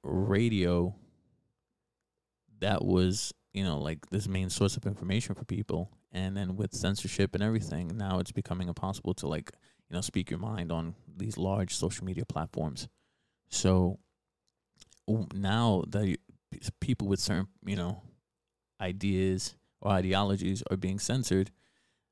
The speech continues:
people are slowly starting to work their way back to radio.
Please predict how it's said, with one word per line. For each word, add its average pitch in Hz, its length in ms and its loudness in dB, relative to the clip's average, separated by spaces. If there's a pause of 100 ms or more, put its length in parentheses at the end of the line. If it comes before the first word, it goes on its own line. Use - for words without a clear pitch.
(200)
people 113 280 4
are 95 60 6
slowly 107 420 4
starting 101 280 -2
to 95 40 -6
work 98 200 -2
their 92 100 -2
way 82 200 -2
back 85 320 -4
to 80 360 -2 (580)
radio. 113 440 -2